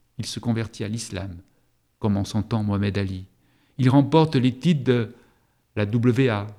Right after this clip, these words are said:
W C, avant de perdre contre Evander Holyfield en mille neuf cent quatre-vingt-seize par arrêt de l'arbitre à la onzième reprise. Le match revanche,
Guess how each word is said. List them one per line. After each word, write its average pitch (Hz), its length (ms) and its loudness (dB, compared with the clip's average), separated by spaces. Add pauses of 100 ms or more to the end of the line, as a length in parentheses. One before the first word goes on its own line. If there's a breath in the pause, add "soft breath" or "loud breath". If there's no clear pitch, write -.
(140)
W 110 420 2
C, 98 380 -4 (460)
avant 131 300 2
de 143 140 4
perdre 185 600 4
contre 147 240 2
Evander 170 360 6 (120)
Holyfield 147 640 2 (200 loud breath)
en 147 120 8
mille 170 140 8
neuf 180 120 4
cent 156 160 0
quatre-vingt-seize 127 760 -2 (340)
par 95 300 -2
arrêt 131 300 2
de 107 100 0
l'arbitre 104 520 -4
à 98 60 -6
la 98 80 -6
onzième 101 300 -4
reprise. 101 560 -12 (1300)
Le 123 120 2
match 120 280 0
revanche, 135 520 0